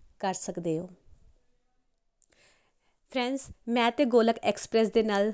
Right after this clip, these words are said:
ਜੁੜ ਕੇ ਭਗਵਤ ਗੀਤਾ ਦਾ ਅਧਿਐਨ ਕੀਤਾ। ਮੇਰੀ ਤੇ ਲਾਈਫ ਬਹੁਤ ਹੀ ਬਿਊਟੀਫੁਲ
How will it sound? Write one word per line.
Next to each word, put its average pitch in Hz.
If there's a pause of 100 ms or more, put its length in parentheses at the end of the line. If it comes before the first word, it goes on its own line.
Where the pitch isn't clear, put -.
(340)
ਜੁੜ 220
ਕੇ 185 (1800)
ਭਗਵਤ 214
ਗੀਤਾ 214
ਦਾ 214 (140)
ਅਧਿਐਨ 202
ਕੀਤਾ। 208
ਮੇਰੀ 240
ਤੇ 262
ਲਾਈਫ 220 (320)
ਬਹੁਤ 349
ਹੀ 269
ਬਿਊਟੀਫੁਲ 208